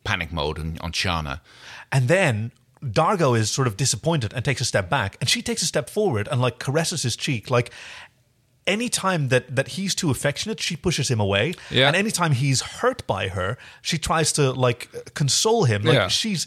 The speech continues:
Speaker 1: Which is kinda like, you know, mixed signals.
Speaker 2: I mean, this is kind of what she's, what she's up to. She's trying to reject him because he loves her more than she wants to be loved,
Speaker 1: Mm.
Speaker 2: right? Th-, more of that commitment.
Speaker 1: Or at least he has plans that she doesn't want to be a part of.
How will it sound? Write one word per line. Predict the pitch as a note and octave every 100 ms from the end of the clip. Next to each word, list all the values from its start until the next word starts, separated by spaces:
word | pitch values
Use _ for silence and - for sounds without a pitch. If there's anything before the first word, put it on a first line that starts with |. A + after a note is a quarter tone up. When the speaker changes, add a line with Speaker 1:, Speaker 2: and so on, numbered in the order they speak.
| -
Speaker 1:
Which | F#3+ -
is | -
kinda | - G#3+ F3+
like, | E3 D3
you | F3
know, | D3+
mixed | D3 -
signals. | - A#2+ F#2 A#2 - - _ - - - _
Speaker 2:
I | -
mean, | A#3 A#3 F#3+ - _ _ -
this | G#3 A#3
is | -
kind | G3+ G3
of | D3
what | D#3+ D#3
she's, | - E3 C#3 - - D3+ - -
what | D#3 C#3 D3
she's | C#3+
up | - G#3
to. | -
She's | A#2+ B2+
trying | - G3+ A3+
to | E3 C3 G#2+
reject | A2+ - C#3 F#3 -
him | - G#2+ G#2+
because | B2 A#2+ A2+
he |
loves | D3+ D3+ -
her | C3+
more | A#2+ C3+
than | C3 A#2
she | -
wants | A#2 C#3 -
to | G#2+
be | G2+
loved, | C3+ C#3+ F#2+ B2+ - _
Speaker 1:
Mm. | B2+ C3
Speaker 2:
right? | A2+ D3+
Th-, | G#2
more | B2+ D3
of |
that | C3+ A2+
commitment. | A2 A#2 D3+
Speaker 1:
Or | C3
at | A#2
least | B2+ A2
he | G#2
has | A#2+ -
plans | - G#2 A#2 F2+
that | C#2+
she | - F2+
doesn't | D#2+ D#2+ F2
want | E2 D#2
to |
be | E2
a | E2
part | - A2+ F2
of. | -